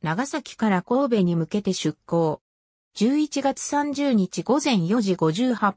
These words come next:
分、愛媛県五後島沖で神戸から出港したピーアンドオー社所属のA乗船ラベンナに衝突され、千島は沈没した。事故時の千島乗組員九十名のうち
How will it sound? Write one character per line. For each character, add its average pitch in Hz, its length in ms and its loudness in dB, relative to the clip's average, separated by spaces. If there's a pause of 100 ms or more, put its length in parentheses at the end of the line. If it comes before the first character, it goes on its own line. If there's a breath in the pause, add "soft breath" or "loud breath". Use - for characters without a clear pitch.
分、 175 300 -2 (260)
愛 156 80 -2 (180)
媛 311 120 -2
県 214 260 0
五 156 160 0
後 185 120 -2
島 208 220 0
沖 190 200 -2
で 175 200 0 (240)
神 285 340 2
戸 240 40 -4
か 185 140 -2
ら 156 80 -2
出 - 320 -6
港 254 200 -2
し - 120 -8
た 220 120 -4
ピ 269 320 0
ー 269 60 0
ア 269 60 0
ン 254 100 -2
ド 196 140 0
オ 202 100 2
ー - 20 2
社 254 200 -4
所 277 180 0
属 220 300 -2
の 165 200 -2 (220)
A 226 200 2
乗 277 220 0
船 269 280 -2
ラ 269 140 -2
ベ 294 120 -2
ン 277 120 0
ナ 214 120 2
に 175 100 2
衝 185 220 -2
突 - 220 -6
さ 190 180 -4
れ、 170 240 -4 (220)
千 - 60 -8 (160)
島 247 160 2
は 156 120 -2
沈 214 240 0
没 208 240 -2
し - 160 -8
た。 - 220 -4 (460)
事 247 140 -4
故 302 160 -2
時 254 160 2
の 175 120 2
千 - 160 -4
島 294 260 -4
乗 285 220 -4
組 277 300 0
員 175 180 2
九 240 300 -2
十 262 200 0
名 208 200 2
の 160 120 0
う 151 80 -2
ち - 300 -4